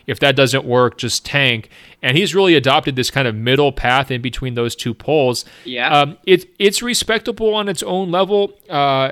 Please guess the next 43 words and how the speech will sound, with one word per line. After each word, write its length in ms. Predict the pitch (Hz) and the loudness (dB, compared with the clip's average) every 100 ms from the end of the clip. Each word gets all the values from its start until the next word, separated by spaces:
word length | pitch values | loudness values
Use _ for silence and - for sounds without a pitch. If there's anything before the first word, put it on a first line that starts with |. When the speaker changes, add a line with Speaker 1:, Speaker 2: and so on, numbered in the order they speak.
| - | -6
Speaker 1:
you 100 | 175 | -2
know, 80 | 147 | 0
I 160 | 135 139 | 2 0
think 200 | 196 165 | 0 -2
I, 60 | |
in 220 | 170 170 156 | -2 -2 -2
this, 180 | 139 | -4
the 140 | - 135 | -2 -4
piece 300 | - 170 165 | -2 -2 0
I 80 | 147 | 0
wrote, 240 | 143 147 | 2 2
I 60 | 131 | 2
said 200 | 143 127 | 0 0
basically 380 | 135 139 135 | 0 0 -2
they've 140 | 131 123 | 0 2
taken 280 | 151 151 135 | 0 0 -2
this 180 | 120 110 | -4 -2
moderate 500 | 113 123 139 139 123 | 2 4 4 2 0
approach 520 | - 123 127 139 - | 0 2 2 2 -2
and 120 | 139 | -4
it's 120 | 113 | -4
been 260 | 104 123 110 | -2 -2 -2
moderately 640 | 98 101 123 127 131 131 | -2 2 2 0 -2 -4
successful, 640 | - 113 123 123 - 156 165 | -4 -6 -4 -4 -2 -4 0
right? 280 | 143 143 | 0 2
Like, 140 | 120 117 | 0 -2
they're 120 | 120 | -2
sort 200 | - 151 | 0 0
Speaker 2:
Right. 80 | 90 | 0
Speaker 1:
of 60 | |
getting 260 | 127 131 131 | 0 0 0
what 160 | 123 123 | -2 -2
they're 120 | 113 | -2
paying 340 | - 123 139 | 2 2 0
for, 320 | 160 180 196 - - - - | -2 -4 -6 -12 -20 -20 -2
um, 360 | 131 123 117 120 | 2 2 0 -4
but 240 | 127 139 | -2 0
nothing 360 | 131 131 151 123 | 0 0 -2 -4
more 340 | 117 135 143 | 0 0 0
and 240 | 143 117 120 | 0 -4 -2
nothing 360 | 135 135 131 113 | -2 -2 -6 -2
less. 360 | 123 165 - - - - _ | 0 0 -4 -14 -20 -20 _
And 460 | 156 151 151 147 | 0 4 4 0